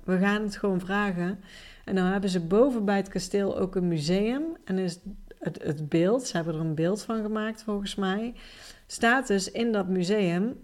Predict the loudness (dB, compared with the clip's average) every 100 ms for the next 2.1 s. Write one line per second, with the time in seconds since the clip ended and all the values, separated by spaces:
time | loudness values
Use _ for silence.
0 | -20 -4 -2 0 0 0 2 2 2 -2
1 | -2 -4 -4 -6 -4 -4 -4 -2 -2 -4
2 | -8